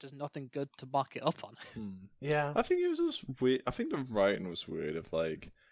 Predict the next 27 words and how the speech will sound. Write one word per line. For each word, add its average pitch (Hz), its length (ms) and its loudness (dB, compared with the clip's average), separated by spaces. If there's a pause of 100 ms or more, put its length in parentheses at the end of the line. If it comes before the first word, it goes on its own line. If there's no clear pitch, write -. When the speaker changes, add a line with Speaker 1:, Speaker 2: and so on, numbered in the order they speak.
Speaker 2:
Colin 165 240 4
Hanks' 131 400 2
character 113 360 4
was 117 120 -4
just 123 240 -4
a, 104 100 0 (200)
just 117 200 -4
a 135 60 4
normal 117 380 6
guy, 101 260 8
and 101 100 2
so 120 140 0
was 127 140 4
his 135 160 0
girlfriend. 92 760 2
But 101 120 2
then 107 320 4 (440)
everyone 131 340 6
else 127 260 6
in 123 100 -2
the 104 60 0
fucking 107 380 0
world 104 240 4
was 101 140 -8
a 104 40 -4
freak. - 640 -2 (1400)
Speaker 1:
Yeah, 147 440 -2